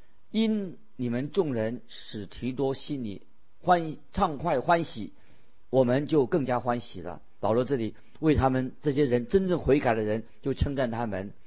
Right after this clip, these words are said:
接下来我们看十四到十六节：我若对提多夸奖了你们什么，也觉得没有惭愧，因我对提多夸奖你们的话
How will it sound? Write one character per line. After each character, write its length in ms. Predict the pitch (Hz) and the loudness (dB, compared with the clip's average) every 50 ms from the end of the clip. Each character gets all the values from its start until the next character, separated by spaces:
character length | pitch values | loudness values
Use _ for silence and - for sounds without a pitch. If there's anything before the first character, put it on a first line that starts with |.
| - - - | -14 -12 -6
接 140 | - 143 135 | -2 -2 0
下 160 | 117 127 120 | 2 2 2
来 80 | 113 107 | 2 0
我 60 | 110 | -2
们 100 | 117 117 | -2 -2
看 160 | 127 117 113 | -4 -4 -4
十 160 | - - 127 | -4 -8 -8
四 160 | - - 151 | -6 -6 -4
到 100 | 131 135 | -2 -2
十 160 | 120 - - 131 | -4 -4 -2 -2
六 140 | 147 143 | 0 0
节： 280 | 113 98 110 117 123 - - - - - - - - - | 0 0 0 0 0 -2 -6 -14 -16 -16 -16 -16 -14 -6
我 160 | - 120 143 160 | 2 4 6 8
若 240 | 190 208 185 165 | 10 10 10 10
对 240 | 143 165 175 160 139 | 8 6 2 2 2
提 200 | - - 143 147 | 0 0 0 0
多 360 | 143 156 156 156 151 143 - - - - - - - - - | 2 2 2 2 2 0 -4 -12 -14 -14 -14 -16 -16 -12 -8
夸 300 | - 196 185 196 196 196 | -4 2 4 4 4 6
奖 200 | - 135 117 120 | 4 4 2 2
了 120 | 127 127 | 2 0
你 80 | 117 110 | 0 -2
们 160 | 117 135 135 | -2 -4 -4
什 180 | - 117 110 | -2 -2 0
么， 180 | 120 123 - - - - - - - - - - - - - - | 0 0 -2 -2 -6 -14 -14 -14 -14 -14 -14 -14 -14 -14 -14 -6
也 220 | - 143 139 127 113 | 0 2 4 4 4
觉 180 | - 143 160 | 4 4 4
得 240 | 143 147 135 113 - - | 4 4 2 2 0 -4
没 120 | 113 131 | -2 0
有 120 | 139 127 113 | 2 2 0
惭 240 | 113 - - 107 120 | 0 -4 -8 -8 -6
愧， 280 | - 135 127 104 - - - - - - - | -4 -4 -4 -4 -4 -8 -12 -14 -14 -10 -4
因 180 | - 170 180 147 | 0 2 2 4
我 120 | 127 120 | 2 2
对 180 | 120 175 160 120 | 2 2 0 0
提 180 | - - 135 | 0 -2 -2
多 180 | 127 147 143 143 | 0 2 2 2
夸 260 | - - 175 185 170 | 2 2 4 4 6
奖 200 | 143 160 156 151 | 6 4 0 0
你 100 | 123 117 | -2 -2
们 140 | 107 117 127 | -2 -2 -2
的 80 | 127 135 | -2 -2
话 300 | 156 170 143 - - | 0 0 0 0 -2